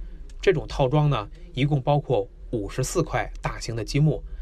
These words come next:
还有一个骰子和一个包装的拉链袋。它能搭成一个最少一点二米高的高塔。这种堆叠积木的青岛塔游戏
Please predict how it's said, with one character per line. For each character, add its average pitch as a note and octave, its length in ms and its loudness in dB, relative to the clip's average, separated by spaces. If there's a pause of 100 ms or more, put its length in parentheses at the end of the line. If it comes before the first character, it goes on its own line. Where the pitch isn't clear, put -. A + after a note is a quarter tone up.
还 C#3 140 2
有 C3+ 60 2
一 B2 120 -4
个 D3+ 100 4
骰 G2+ 320 -6
子 B2 320 -4
和 - 160 -4
一 A2 120 -4
个 A2 300 2 (460)
包 C3 140 4
装 C#3 200 0
的 A2 220 0
拉 C3 140 4
链 C3+ 160 -2
袋。 B2+ 240 0 (580)
它 D#3+ 120 4
能 D#3 140 4
搭 D#3 200 4
成 D#3 100 -4
一 A#2 160 0
个 C3 260 2 (220)
最 F3 220 6
少 A2 240 -2
一 E3 160 0
点 A2+ 160 0
二 D#3 240 4
米 G#2+ 160 -6
高 B2+ 200 4
的 G2 280 -4 (160)
高 C#3+ 180 4
塔。 - 340 -8 (1300)
这 F#3+ 180 6
种 G#2 260 -4 (260)
堆 F#3 180 8
叠 D3 220 2
积 F3+ 180 -2
木 G3 240 0
的 F#2+ 280 -4
青 - 360 -2
岛 A#2+ 260 2
塔 - 260 -4
游 A2 180 -6
戏 C3+ 300 -2